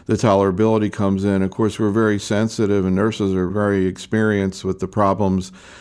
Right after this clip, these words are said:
you can see with these anti-E G F R antibodies from colon cancer,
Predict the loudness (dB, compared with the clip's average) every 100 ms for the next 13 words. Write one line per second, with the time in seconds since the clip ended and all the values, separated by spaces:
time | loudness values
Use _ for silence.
0 | -8 -4 0 0 -2 0 2 2 2 2
1 | 0 2 0 0 0 0 0 2 2 2
2 | 2 2 2 2 0 -4 -2 0 2 0
3 | 0 0 0 0 0 0